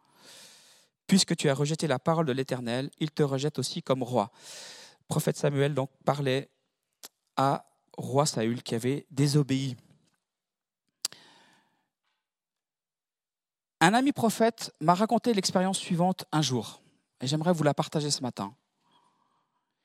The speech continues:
Il a reçu la visite d'un homme qui voulait consulter Dieu au travers de ce prophète. C'est vraiment quelqu'un qui, qui a une parole vraiment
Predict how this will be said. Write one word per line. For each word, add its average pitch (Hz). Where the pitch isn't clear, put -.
Il 170
a 196
reçu 262
la 233
visite 185
d'un 151
homme 156
qui 202
voulait 208
consulter 226
Dieu 139
au -
travers 147
de 139
ce 147
prophète. 135
C'est 135
vraiment 196
quelqu'un 165
qui, 135
qui 165
a 151
une -
parole 143
vraiment 131